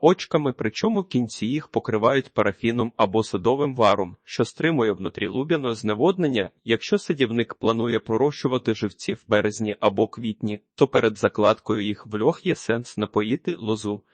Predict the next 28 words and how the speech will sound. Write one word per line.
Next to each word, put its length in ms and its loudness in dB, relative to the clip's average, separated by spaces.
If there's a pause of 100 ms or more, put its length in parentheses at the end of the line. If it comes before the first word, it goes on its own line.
(220)
для 200 2
чого 300 0
її 200 0
ставлять 580 2
у 80 -6
воду 280 0
приблизно 580 -2
на 140 0
добу, 440 -2
а 120 2
потім, 560 0
після 280 0
просушування, 840 -4 (260)
загортають 680 2
в 60 -20
поліетиленову 800 0
плівку 580 -8
і 80 0
поміщають 720 -2
на 100 0
зберігання 640 2
в 120 -12
підвал 480 4
або 240 0
в 120 -6
нижній 400 -2
відсік 380 -4
холодильника. 840 -4